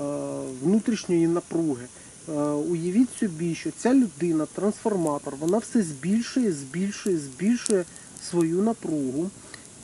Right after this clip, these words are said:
І, е, коли вона приходить додому, а якщо ще і станеться так, що вдома люди, е, оточуючі,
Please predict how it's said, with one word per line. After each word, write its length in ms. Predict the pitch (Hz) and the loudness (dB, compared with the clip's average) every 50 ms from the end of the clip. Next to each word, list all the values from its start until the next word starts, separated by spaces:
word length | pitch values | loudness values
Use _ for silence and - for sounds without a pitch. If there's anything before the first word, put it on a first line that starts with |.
| - | 0
І, 300 | - 220 220 214 196 175 - - - - - - - - - - 139 | 4 4 6 6 6 4 0 -2 -10 -20 -20 -20 -20 -20 -18 -12 -10
е, 340 | 139 139 143 143 139 139 139 - - | -8 -6 -6 -4 -4 -4 -6 -2 2
коли 260 | - 180 208 277 311 | 4 6 8 10 10
вона 220 | 294 262 226 196 | 10 8 6 4
приходить 600 | - - 180 160 - - 254 277 233 247 185 147 | 2 0 -4 -2 2 4 4 6 6 4 2 2
додому, 680 | 147 180 156 131 123 143 143 139 135 131 160 180 208 220 - - - - - - - - - - - - - - - - - - - - - | 0 0 0 2 4 4 4 4 4 2 2 0 0 -2 -6 -14 -20 -20 -20 -20 -20 -20 -20 -20 -20 -20 -20 -20 -20 -20 -20 -20 -20 -10 0
а 120 | - 185 | 6 8
якщо 380 | 196 208 196 - - - 247 226 | 8 8 8 4 2 2 2 2
ще 300 | - - - 208 202 190 - - - - - - - | 2 0 0 2 2 0 0 -6 -20 -20 -20 -10 -4
і 100 | - 196 | -4 -4
станеться 580 | 170 - - - 233 226 220 202 170 - - 160 - - | -4 -2 0 2 2 2 2 0 -2 -2 -6 -8 -4 -2
так, 220 | 208 190 170 - | 0 0 0 -2
що 180 | - - - 165 | -6 -6 -4 -2
вдома 720 | 156 143 131 127 123 123 170 208 226 226 214 185 160 151 143 | -2 -2 -4 -6 -2 4 6 6 6 6 4 2 0 0 0
люди, 560 | 139 151 165 196 214 208 175 139 147 143 135 - - - - - - - - - | 0 2 2 2 2 2 2 2 2 0 0 -2 -8 -20 -20 -20 -20 -18 -12 -8
е, 360 | 139 135 139 139 139 139 139 139 135 143 143 143 139 135 143 151 - | -6 -6 -4 -4 -4 -6 -6 -8 -10 -10 -10 -10 -10 -10 -10 -10 -8
оточуючі, 1000 | 160 156 - - 208 202 190 175 160 - 156 147 139 139 135 - - - 139 131 | -8 -8 0 4 6 8 8 8 6 4 0 0 0 0 -2 -4 -6 -8 -8 -8